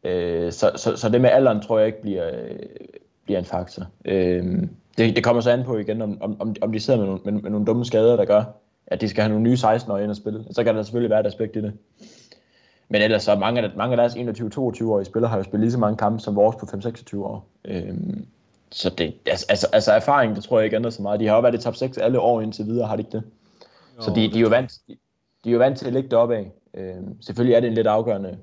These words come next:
Speaker 1: at, at selvfølgelig er kampen med lidt større betydning for dem, specielt fordi de ikke kan afgøre noget, øh, selv. Men, men, men, men, men, men, men alligevel så bør det jo, øh, altså, altså, øh, ja, de, de,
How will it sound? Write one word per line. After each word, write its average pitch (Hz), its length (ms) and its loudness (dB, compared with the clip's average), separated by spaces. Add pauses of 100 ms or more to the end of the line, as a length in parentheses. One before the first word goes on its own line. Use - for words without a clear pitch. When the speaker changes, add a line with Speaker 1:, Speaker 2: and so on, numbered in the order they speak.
Speaker 1:
at, 104 140 -4
at 95 140 -4
selvfølgelig - 440 -2
er 110 40 2
kampen 120 240 -2
med 113 80 -2
lidt 113 120 0
større 123 220 2
betydning 113 420 -6
for 98 60 -6
dem, 101 280 -4
specielt 113 380 -2
fordi - 140 -8
de 104 40 0
ikke 113 120 -2
kan 101 100 2
afgøre 107 260 4
noget, 104 320 -6 (160)
øh, - 280 -2
selv. - 300 -2 (1300)
Men, 101 160 0 (160)
men, 104 100 4 (140)
men, 107 160 2 (100)
men, 104 200 -4
men, 107 180 -4
men, 107 200 -2
men 104 100 0
alligevel 110 340 2
så 107 100 -2
bør 110 220 4
det 113 100 2
jo, 95 200 0
øh, 90 460 -8 (1700)
altså, - 280 -2
altså, 107 440 2 (580)
øh, 110 100 0
ja, 107 120 4 (340)
de, 123 220 -2
de, 123 140 0